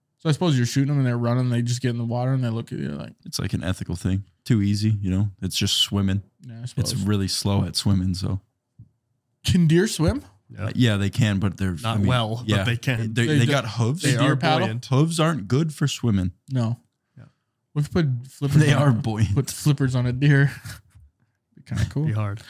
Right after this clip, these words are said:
Speaker 1: Uh, bow hunters in New Hampshire must put their name and address on all of their arrows.
Speaker 2: Seems logistical,
Speaker 1: I
Speaker 2: kind of, in a
Speaker 1: guess.
Speaker 2: way.
Speaker 3: In case they lose it.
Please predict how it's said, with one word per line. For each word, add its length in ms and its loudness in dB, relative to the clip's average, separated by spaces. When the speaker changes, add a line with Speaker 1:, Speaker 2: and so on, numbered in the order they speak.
Speaker 1:
Uh, 460 6
bow 300 4
hunters 600 2
in 240 2
New 120 6
Hampshire 400 4
must 300 2
put 180 2
their 140 2
name 280 4
and 100 4
address 500 2
on 160 2
all 280 2
of 120 2
their 160 2
arrows. 480 -2
Speaker 2:
Seems 380 0
logistical, 520 -2
Speaker 1:
I 20 0
Speaker 2:
kind 120 2
of, 60 2
in 0 -
a 160 0
Speaker 1:
guess. 200 2
Speaker 2:
way. 60 4
Speaker 3:
In 80 4
case 300 -8
they 60 -4
lose 260 -2
it. 100 -6